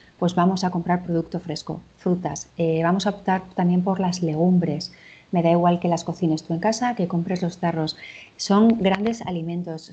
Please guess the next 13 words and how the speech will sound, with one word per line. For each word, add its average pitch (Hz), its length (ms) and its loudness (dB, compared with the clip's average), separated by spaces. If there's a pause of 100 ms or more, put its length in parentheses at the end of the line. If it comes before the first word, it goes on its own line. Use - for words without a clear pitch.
es 190 140 -12
proteína 196 500 -6
vegetal, 165 640 -4 (100)
eh, 160 420 -6
contienen 180 500 -2
fibra, 175 460 2
vitaminas, 165 1040 -2
minerales. 165 680 0 (640)
Ir 220 120 4
a 240 60 6
la 226 100 4
pescadería, 170 720 0
eh, 165 720 0